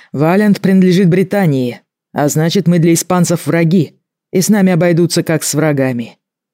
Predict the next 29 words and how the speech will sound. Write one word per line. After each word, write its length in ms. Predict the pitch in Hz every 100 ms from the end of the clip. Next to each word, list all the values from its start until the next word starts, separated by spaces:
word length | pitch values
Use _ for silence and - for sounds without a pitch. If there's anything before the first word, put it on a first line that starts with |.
| _ _
Так 200 | - 170
или 140 | 196 202
иначе, 300 | 196 135 143
капитан 400 | 156 156 151 156
распорядился, 600 | 147 - 160 147 170 165
чтобы 300 | 156 160 151
женщины 500 | 143 170 165 156 151
и 40 |
дети 280 | 139 160 165
спустились 600 | 185 - 175 - 165 165
на 100 | 165
нижнюю 420 | 165 165 147 170
палубу 480 | 165 180 151 127 127 - - -
и 60 |
оставались 540 | 151 - 147 151 151 -
там, 200 | 160 170
пока 220 | 180 175
не 100 | 160
поступит 540 | 156 151 - 156 165
иной 200 | 165 156
приказ. 540 | 151 160 - 151 - - - -
Позвольте, 380 | 180 185 214 170
я 100 | 151
провожу 460 | - 143 143 110 117
вас". 360 | 117 - - _ _ _ _ _ _
Кейт 200 | - 143
повернулась 500 | - 131 131 131 127
к 60 | -
Мэри 340 | 139 156 160